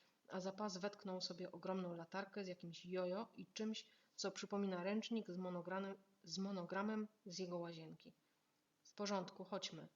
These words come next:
mówi władczo. Wydaje mi się, że na tę przygodę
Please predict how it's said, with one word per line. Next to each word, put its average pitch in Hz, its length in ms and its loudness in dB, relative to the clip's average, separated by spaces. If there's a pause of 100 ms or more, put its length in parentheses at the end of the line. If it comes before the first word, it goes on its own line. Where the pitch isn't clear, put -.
mówi 175 300 -4
władczo. 165 480 -6 (1200)
Wydaje 190 400 4
mi 190 100 0
się, 233 180 2
że 208 160 0
na 202 120 0
tę 202 100 -4
przygodę 185 480 0